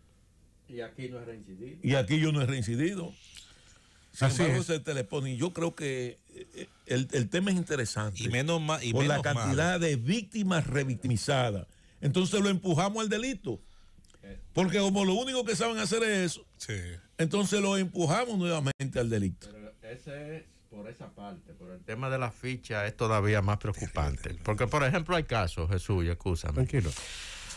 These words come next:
Speaker 1: Hay casos de un personaje que lo arrestaron en una ocasión y la policía le puso tales cargos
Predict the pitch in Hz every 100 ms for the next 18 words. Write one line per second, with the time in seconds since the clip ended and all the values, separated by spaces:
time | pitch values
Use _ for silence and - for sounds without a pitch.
0 | - - - 160 156 185 185 165 143 143
1 | 160 160 151 151 139 135 120 131 139 127
2 | - 110 104 110 120 117 - 120 87 80
3 | 69 82 - - 90 92 110 101 98 -
4 | 78 64 - - - - - - - -
5 | 185 165 156 147 139 170 160 156 135 123
6 | 117 110 104 95 - 127 135 123 107 -
7 | 143 123 - 92 80 76